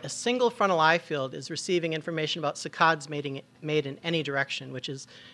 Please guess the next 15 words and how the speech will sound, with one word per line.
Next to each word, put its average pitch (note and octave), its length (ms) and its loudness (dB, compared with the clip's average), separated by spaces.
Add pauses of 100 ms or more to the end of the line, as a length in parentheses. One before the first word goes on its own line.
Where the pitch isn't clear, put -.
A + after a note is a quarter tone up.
(140)
very E3+ 220 8
useful D#3 500 0
for C3+ 480 -4 (140)
internal C#3 320 -10
models D3+ 380 2
that C#3+ 100 -2
are C3+ 80 -2
trying C3+ 260 -4
to C#3 120 -12
use F3+ 320 -4
the D#3 80 -4
information C3+ 580 -6
for D3+ 180 -10
updating, C3+ 640 -6
um, C3+ 240 -12